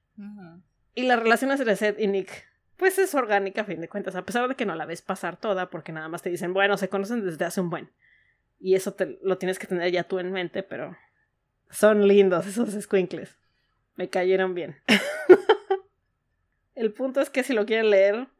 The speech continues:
Speaker 2: a pesar de que ya oyeron nuestro episodio.
Speaker 1: Seth sale más en el siguiente libro.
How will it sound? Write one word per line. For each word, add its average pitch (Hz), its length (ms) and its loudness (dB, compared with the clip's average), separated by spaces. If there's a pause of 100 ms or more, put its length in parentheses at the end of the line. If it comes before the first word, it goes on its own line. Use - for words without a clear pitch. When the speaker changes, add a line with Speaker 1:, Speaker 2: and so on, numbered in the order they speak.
Speaker 2:
a 208 140 -6
pesar 190 420 -2
de 190 140 -4
que 160 420 -6
ya 175 160 -2
oyeron 196 320 2
nuestro 196 240 -4
episodio. 285 520 -8 (360)
Speaker 1:
Seth 254 420 -4
sale 294 300 -4
más 285 220 -4
en 277 120 -4
el 277 120 -8
siguiente 233 460 -8
libro. 196 380 -10